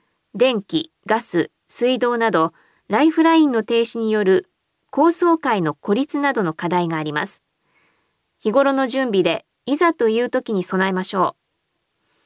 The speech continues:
防災対策マニュアルを作成しました。マンション防災はじめの一歩。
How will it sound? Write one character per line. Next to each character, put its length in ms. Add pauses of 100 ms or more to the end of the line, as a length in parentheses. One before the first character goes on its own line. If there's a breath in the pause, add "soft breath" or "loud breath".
(600)
防 220
災 260
対 200
策 240
マ 100
ニ 140
ュ 120
ア 40
ル 160
を 140
作 240
成 180
し 100
ま 120
し 100
た。 160 (1120)
マ 140
ン 100
シ 160
ョ 40 (100)
ン 120
防 260
災 280
は 160
じ 160
め 100
の 140
一 140 (160)
歩。 180